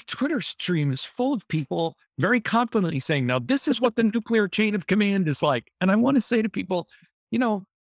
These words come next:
you're not required to have an opinion on this right now. It's not a necessity.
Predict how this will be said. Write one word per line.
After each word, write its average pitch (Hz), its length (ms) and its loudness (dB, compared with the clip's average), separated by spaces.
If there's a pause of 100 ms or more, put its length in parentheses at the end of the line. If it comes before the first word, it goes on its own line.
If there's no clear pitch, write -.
(140)
you're 226 120 2
not 339 200 0
required 240 680 0
to 165 80 -2
have 180 240 0
an 190 60 2
opinion 175 460 2
on 117 180 2
this - 320 -10 (120)
right 120 220 -4
now. - 280 -10 (200)
It's 165 180 -4
not 247 200 2
a 302 60 2
necessity. 233 720 0